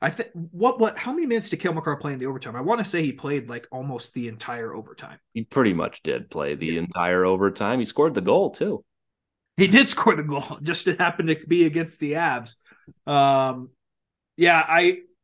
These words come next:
Speaker 1: I go back to it with the Avs in overtime. They should be so much better in overtime than they are with the talent they have, but they just didn't have the puck in this overtime. And when they did have the puck, they turned it over and just made stupid plays. Like,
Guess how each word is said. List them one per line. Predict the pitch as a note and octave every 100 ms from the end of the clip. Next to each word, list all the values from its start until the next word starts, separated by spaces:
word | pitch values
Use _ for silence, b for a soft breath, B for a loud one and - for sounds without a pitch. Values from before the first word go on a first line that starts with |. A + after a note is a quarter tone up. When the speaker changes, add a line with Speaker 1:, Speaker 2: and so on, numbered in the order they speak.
| _ -
Speaker 1:
I | D3
go | D#3+ G3
back | E3 D#3 E3 E3
to | F3 D3+
it | C3+
with | C#3+ C#3 C#3
the | C3
Avs | B2+ B2+ C3 C3
in |
overtime. | A#2+ A#2+ B2 B2 B2 A#2+
They | C3
should | C#3+ - F3+
be | F#3+
so | - - C#3
much | C#3+ -
better | A#2+ B2 A#2+
in |
overtime | A#2 A#2 A2+ A#2+ A#2+
than | A#2
they | A2+ A2
are | - A2 D#3 - _ _ _ _ _ _ _ _ _ -
with | C#3 C3+
the | B2
talent | - C3 B2+ B2+
they | A#2+
have, | A2+ A2+ A2+ D#3 - _ b b _ _ _ -
but | C#3+ C3 A#2+ _ _ _ _ _ -
they | D3 E3+
just | D#3+ D3+
didn't | D#3+ D#3
have | C3+
the | A#2
puck | D3 C#3+
in | B2+
this | A2+ A2+
overtime. | A2 A2 A#2+ A2 A2 G#2+ _ -
And | B2 A#2+ A#2 A#2
when | B2+
they | B2+
did | C3+ C3+
have | A#2
the |
puck, | A#2+ C3+ A#2
they | A#2+ A2 _ _
turned | - C#3+ B2+
it | A#2+
over | B2
and | A#2+
just | A#2+ -
made | A#2
stupid | - - C#3 C3 A#2
plays. | - A#2+ A#2 A2+ -
Like, | B2 -